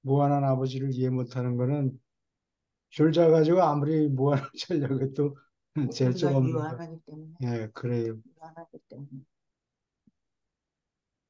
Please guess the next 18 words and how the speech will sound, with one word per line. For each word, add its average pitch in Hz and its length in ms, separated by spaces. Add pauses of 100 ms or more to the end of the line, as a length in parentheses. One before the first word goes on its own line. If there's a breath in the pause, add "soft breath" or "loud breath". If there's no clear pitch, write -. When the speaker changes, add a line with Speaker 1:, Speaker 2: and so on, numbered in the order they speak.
(1080)
Speaker 1:
아, 123 380 (720)
오케이. 120 480 (380)
Speaker 2:
오늘은 165 320
이제 151 80
Speaker 1:
저기, 139 400
Speaker 2:
다른 175 260
편으로 196 300 (160)
Speaker 1:
아, 127 120
Speaker 2:
가자. 131 40
Speaker 1:
저, 139 200 (100)
저쪽 127 640
Speaker 2:
저쪽, - 200
Speaker 1:
편으로. 127 500
Speaker 2:
저쪽. 165 180 (180)
Speaker 1:
아. 117 320 (400)
Speaker 2:
아담과 180 400
이브 165 320
편? 220 280